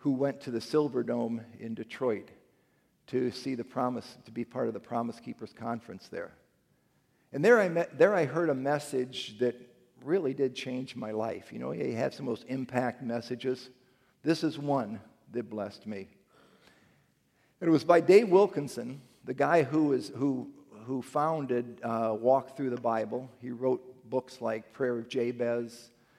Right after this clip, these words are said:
uh, Secrets of the Vine, uh, The Life God Rewards.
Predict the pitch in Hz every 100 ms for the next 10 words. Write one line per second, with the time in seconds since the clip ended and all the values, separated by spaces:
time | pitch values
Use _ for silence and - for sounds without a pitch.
0 | _ - 107 104 - - 180 151 143 -
1 | 127 113 113 110 107 107 110 - - _
2 | _ _ - 110 117 123 117 127 131 117
3 | - - - 113 110 110 107 110 113 107
4 | 98 -